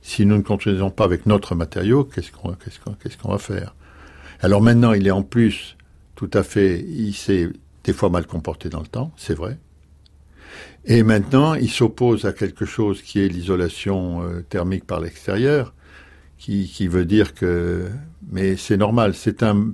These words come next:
c'est un matériau qui va nu, euh, qui est pas cou-, qui est pas couvert par, par quelque chose. On, il va falloir qu'on mette des pare-dessus à nos bâtiments.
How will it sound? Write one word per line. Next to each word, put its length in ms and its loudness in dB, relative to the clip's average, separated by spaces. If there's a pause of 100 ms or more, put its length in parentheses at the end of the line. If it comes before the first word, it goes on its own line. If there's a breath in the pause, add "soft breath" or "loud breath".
c'est 240 0
un 60 8
matériau 340 4
qui 160 -4
va 160 4
nu, 340 2 (1500)
euh, 260 -4
qui 160 -8
est 40 -6
pas 160 -4
cou-, 280 -18
qui 80 -2
est 40 -4
pas 140 -2
couvert 460 0
par, 340 -4
par 220 -6
quelque 280 -6
chose. 380 -4
On, 320 -6 (880 loud breath)
il 220 -6
va 80 -2
falloir 280 0
qu'on 120 -6
mette 160 0
des 100 -4
pare-dessus 460 -2
à 40 2
nos 100 2
bâtiments. 500 -6